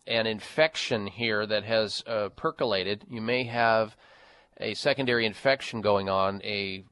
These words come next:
uh, staph infection or a mrsa infection, and I'm very concerned for you, Noel. So I would like for you to go to the emergency room again to have somebody do a physical inspection of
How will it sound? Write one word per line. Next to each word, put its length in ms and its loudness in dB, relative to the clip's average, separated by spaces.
uh, 240 -18
staph 460 2
infection 720 -6
or 340 -2
a 40 -2
mrsa 480 2
infection, 600 -4
and 100 -4
I'm 120 -4
very 280 0
concerned 720 0
for 180 -4
you, 320 -4
Noel. 440 2
So 480 2
I 180 2
would 140 -2
like 300 2
for 160 -6
you 320 -6
to 400 -8
go 260 2
to 240 -4
the 140 -2
emergency 440 0
room 240 0
again 520 0
to 100 -8
have 260 0
somebody 420 0
do 480 -4
a 140 -2
physical 480 -2
inspection 680 -2
of 420 -2